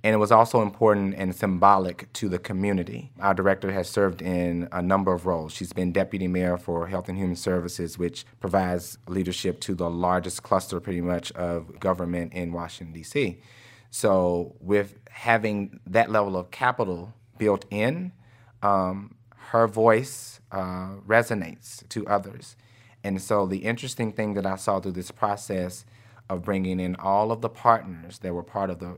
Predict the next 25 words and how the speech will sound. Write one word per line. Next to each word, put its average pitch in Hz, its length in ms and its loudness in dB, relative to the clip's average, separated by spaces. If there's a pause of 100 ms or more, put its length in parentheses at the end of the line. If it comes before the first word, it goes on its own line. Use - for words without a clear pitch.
(120)
planning 104 460 -4
process 90 760 -10 (460)
is 98 220 -2
that 95 280 -2
from 92 200 -2
beginning 98 420 -2
to 117 140 -6
end, 90 480 -4 (400)
everybody 101 480 0
stayed 123 440 -2
at 92 120 -6
the 87 60 -14
table. - 460 -18 (560)
It 95 80 -4
wasn't 98 360 0
a 120 60 2
drop 117 360 8
off 110 540 6
in, 95 260 -4
in, 95 380 -4
you 98 100 -4
know, 90 160 -2
in 92 180 -2
mid 101 220 -2
course. 98 460 0